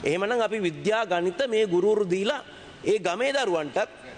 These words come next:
මේ විෂය ඉගෙන ගන්න අවස්ථාව දෙන්න ඕනේ. දැන් ඔබතුමා අහන ප්‍රශ්නේ බුද්ධ ධර්මයේ විෂය උගන්වන්න අපේ පාසල් වල ඇති වෙන්න ගුරුවරු ඉන්නවා. කලා උපාධිධාරීන් තමයි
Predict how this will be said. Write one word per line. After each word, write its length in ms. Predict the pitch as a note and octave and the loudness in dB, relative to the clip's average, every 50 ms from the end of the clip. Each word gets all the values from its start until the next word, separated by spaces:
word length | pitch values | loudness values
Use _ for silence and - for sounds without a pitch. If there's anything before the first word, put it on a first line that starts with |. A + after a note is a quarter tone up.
| - - | -18 -4
මේ 180 | - F#3+ A3+ A3+ | 0 0 2 2
විෂය 240 | A3 A3 - - B3 | 2 2 2 2 0
ඉගෙන 200 | A#3+ G#3+ A#3+ B3 | 0 0 -2 0
ගන්න 240 | B3 B3+ B3+ B3+ C4 | 0 0 0 0 0
අවස්ථාව 420 | C4 C4+ C4 - - C4+ D#4 D#4 | 0 0 0 0 0 0 0 2
දෙන්න 240 | D4+ D#4 D#4 F4 C#4 | 0 0 0 2 0
ඕනේ. 280 | G#3+ D#3+ A#2 - - - - - - - - - - - - - - - - - - | 0 0 -2 -4 -8 -14 -16 -18 -18 -18 -18 -18 -18 -18 -18 -18 -18 -18 -18 -18 -6
දැන් 200 | - - F#3 E3+ | -2 0 0 0
ඔබතුමා 420 | F3 E3+ A3+ B3+ B3 - C4+ C4 B3 | 0 0 0 -2 0 0 0 0 2
අහන 220 | A3+ A3 G#3 F#3 | 2 2 0 2
ප්‍රශ්නේ 440 | F3+ F3 E3 - - F#3+ B3 C#4+ C#4+ | 2 0 0 -2 -2 -2 0 0 0
බුද්ධ 260 | A#3+ F3 F3+ D#3 A3 B3+ | 0 -2 0 2 2 2
ධර්මයේ 380 | A#3+ B3+ C4 B3 A#3+ A#3+ A#3 | 2 2 2 2 2 2 2
විෂය 200 | A3 G#3 - A3+ | 2 2 2 2
උගන්වන්න 560 | G#3 F#3+ F3 A3 A3+ A3+ A3 G#3 F3 E3 F3 B3 - - - - - - - - - - - - | 2 2 2 0 0 0 0 0 0 0 -2 -2 -4 -6 -10 -12 -14 -14 -14 -14 -16 -16 -18 -6
අපේ 280 | - - D3 - A#3 B3 | -4 -4 0 0 0 0
පාසල් 480 | - G3 F#3 G3+ A3 - - A#3+ A#3 G3 | 0 0 0 0 0 0 0 -2 0 0
වල 200 | E3 D#3 E3 G#3 - - - - - - - - - | 0 2 2 2 0 -2 -6 -14 -18 -20 -20 -20 -6
ඇති 280 | - - - - B3 B3+ | -6 -6 -4 -2 -2 0
වෙන්න 200 | C4 C4 C4+ C#4 | 0 0 0 0
ගුරුවරු 360 | C4+ C#4 C#4 C#4 C#4 C#4 C#4 | 0 0 2 2 2 2 2
ඉන්නවා. 300 | C4+ B3+ G#3+ C#3 A2+ - - - - - - - - - - - - - - - - - - - - - - - - - - - - - | 2 0 0 -2 -4 -8 -12 -16 -18 -20 -20 -20 -20 -20 -20 -20 -18 -18 -18 -18 -18 -16 -16 -16 -16 -16 -16 -16 -16 -14 -14 -8 -4 0
කලා 320 | - C#3+ D#3 F#3 G#3+ A#3 | 0 2 2 2 0 0
උපාධිධාරීන් 760 | A#3 G#3+ - A3+ A3+ A#3 A3+ A3+ A#3 A3+ A3 A3 A3+ A3+ A3 | 0 0 0 0 0 0 0 0 0 0 2 2 0 0 0
තමයි 280 | F#3+ A3 A3 A#3+ C4+ | -2 -2 -2 0 -2